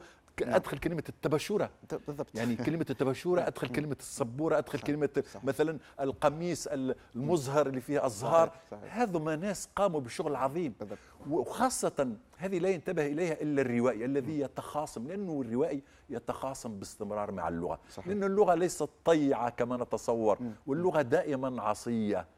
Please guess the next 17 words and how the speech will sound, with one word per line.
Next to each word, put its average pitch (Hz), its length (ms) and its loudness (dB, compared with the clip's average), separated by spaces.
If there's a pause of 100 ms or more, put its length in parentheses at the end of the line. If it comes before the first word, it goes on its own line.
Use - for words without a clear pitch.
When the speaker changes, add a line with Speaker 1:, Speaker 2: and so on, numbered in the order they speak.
Speaker 2:
مم. 117 80 -8
Speaker 1:
هذا 165 360 -2
ك-، 127 120 -6
Speaker 2:
مم. 120 60 -4
Speaker 1:
هذا 170 180 0
ع-، 127 220 -2
هذا 143 340 -2
شيء 160 320 -4
مهم 139 240 -4
جدًا. 123 260 -4
نجيب 147 320 -6
محفوظ 170 280 -4 (120)
قام 165 260 0
بدور 127 460 0
عظيم، 117 320 2 (260)
ونحن 156 300 -2
Speaker 2:
مم. 143 60 -4